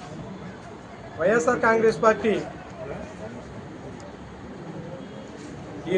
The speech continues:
రాష్ట్రంలో ఏవైతే ప్రభుత్వ మెడికల్ కాలేజీలు ఉన్నావో, ఆ ప్రభుత్వ మెడికల్ కాలేజీలను ప్రైవేటీకరణ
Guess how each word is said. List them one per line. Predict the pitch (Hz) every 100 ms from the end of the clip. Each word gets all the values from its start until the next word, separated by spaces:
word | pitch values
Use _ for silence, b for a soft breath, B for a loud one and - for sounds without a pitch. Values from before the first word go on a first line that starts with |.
| 190
రాష్ట్రంలో | 220 240 240 240 202 147 - - - - - - - - - - - - - - 151 156
ఏవైతే | 202 240 240 240 -
ప్రభుత్వ | 214 233 247 226
మెడికల్ | 214 247 240
కాలేజీలు | 226 220 226 220 208
ఉన్నావో, | 208 226 254 262 - - - - 269 - - - - - - 180
ఆ | 196
ప్రభుత్వ | 220 254 262 254
మెడికల్ | 233 254 254 247
కాలేజీలను | 233 240 226 233 240 240 123 - - - - - - - - - - 73 - - - - - - - - -
ప్రైవేటీకరణ | 220 269 285 269 269 247